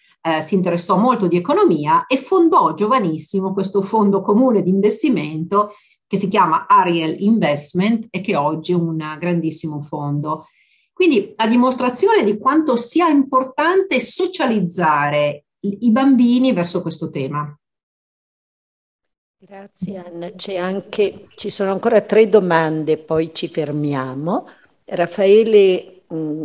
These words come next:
Speaker 2: Corvino, che è un nostro bravissimo ricercatore, esiste evidenza rispetto alla relazione tra educazione finanziaria e livello di diseguaglianza tra i paesi?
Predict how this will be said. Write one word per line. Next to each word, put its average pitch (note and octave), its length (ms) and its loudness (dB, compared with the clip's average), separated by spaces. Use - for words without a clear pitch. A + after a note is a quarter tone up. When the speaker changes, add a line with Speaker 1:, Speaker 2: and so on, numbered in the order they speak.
Speaker 2:
Corvino, D#3+ 540 -4
che - 160 -8
è - 20 -4
un C#3 160 -4
nostro D3+ 580 -4
bravissimo D3+ 720 -8
ricercatore, D#3+ 880 -6
esiste A3 640 0
evidenza G3+ 640 0
rispetto G3+ 680 -4
alla E3 240 -4
relazione F3 880 -2
tra D#3+ 160 -8
educazione F3 500 -6
finanziaria F#3+ 1040 -2
e G3 160 2
livello F#3+ 720 2
di E3+ 200 -4
diseguaglianza D#3+ 1040 -4
tra D3+ 160 -8
i D3+ 100 -6
paesi? F#3+ 640 -2